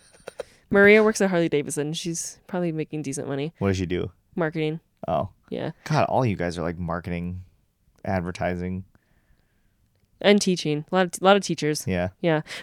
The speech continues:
Speaker 1: But, oh, I forgot to mention that, um, Molly Conter,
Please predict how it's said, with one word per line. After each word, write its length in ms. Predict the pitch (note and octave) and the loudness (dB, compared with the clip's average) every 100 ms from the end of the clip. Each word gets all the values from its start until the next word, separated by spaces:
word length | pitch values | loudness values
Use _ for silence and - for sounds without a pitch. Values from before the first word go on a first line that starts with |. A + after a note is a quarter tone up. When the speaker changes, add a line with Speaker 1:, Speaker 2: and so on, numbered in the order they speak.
| - | 8
Speaker 1:
But, 100 | F#3+ | 10
oh, 180 | G3+ F3+ | 12 10
I 100 | F3+ | 8
forgot 220 | G3+ G3+ | 6 4
to 80 | G3 | 6
mention 340 | F3+ F3+ F#3 | 4 2 2
that, 240 | E3+ E3 | 4 4
um, 420 | - D#3+ D3+ D3+ E3+ _ - - _ _ _ | 2 2 0 -2 -6 _ -20 -20 _ _ _
Molly 320 | G3 F3+ E3+ | 0 4 4
Conter, 480 | E3+ D#3+ E3+ F#3+ G3 | 2 0 0 0 0